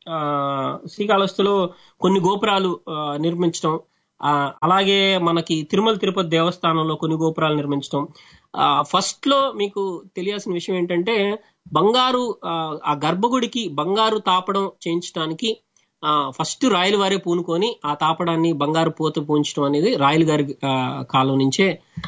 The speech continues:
ఆ, ఆలోచన మొదలైనటువంటి విషయాలు కూడా, ఆ, కొన్ని, ఆ, కొన్ని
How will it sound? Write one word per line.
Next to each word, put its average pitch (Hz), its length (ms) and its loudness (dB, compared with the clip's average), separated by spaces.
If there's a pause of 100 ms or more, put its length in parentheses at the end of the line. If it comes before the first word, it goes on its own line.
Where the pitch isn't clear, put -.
(160)
ఆ, 127 360 2
ఆలోచన 160 420 2
మొదలైనటువంటి 139 920 -2
విషయాలు 131 340 -2
కూడా, 143 460 0
ఆ, 127 400 -6
కొన్ని, 131 500 2 (140)
ఆ, 127 80 -4
కొన్ని 131 240 0